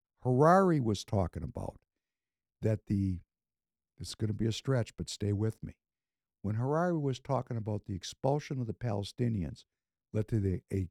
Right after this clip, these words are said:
counterweight, the expulsion of the Jews from all those Arab countries, and they came into Israel, not Ashkenazi Jews, not Jews from Europe, but Middle Eastern Jews, and those Jews, those Middle Eastern Jews, have changed the politics of Israel.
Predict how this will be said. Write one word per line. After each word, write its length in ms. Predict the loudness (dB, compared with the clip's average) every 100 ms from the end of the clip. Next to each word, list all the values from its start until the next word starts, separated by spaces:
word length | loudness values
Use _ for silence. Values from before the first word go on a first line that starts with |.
| -8
counterweight, 760 | 2 4 4 2 2 0 -2
the 80 | -4
expulsion 600 | -6 -6 0 0 0 -2
of 40 | 0
the 100 | 0
Jews 540 | 2 2 2 -2 -12 _ _ _ _ _ _
from 180 | -4 0
all 200 | 2 2
those 220 | 2 2
Arab 220 | 0 0
countries, 420 | 0 -2 0 -4 -2
and 140 | -2
they 160 | -2 -4
came 340 | -6 -2 2 2
into 180 | 2 2
Israel, 600 | 0 0 -2 -2 -2 -6 _ _ _ _ _ _ _ _ 0
not 340 | 4 6 6
Ashkenazi 720 | 6 2 -2 -2 2 2 2 0
Jews, 360 | 0 0 -2
not 220 | -4 -4
Jews 260 | -2 -2 -2
from 200 | -4 -2
Europe, 260 | 0 -2 -6 _ _ _
but 120 | -4 0
Middle 280 | 2 2 0
Eastern 340 | 0 -2 -2
Jews, 260 | -2 -2 -4
and 180 | -6 -2
those 300 | 0 0 -2
Jews, 400 | -4 -2 0 -2
those 180 | -4 -2
Middle 220 | -4 -4
Eastern 340 | -6 -6 -6 -2
Jews, 280 | -2 -2 -6 _ _ -4
have 200 | -4 -4
changed 680 | -6 0 2 2 0 -2 -8 -8
the 140 | -8
politics 800 | -6 -4 0 0 0 -4 -6 -6
of 140 | 0
Israel. 500 | 2 2 2 2 0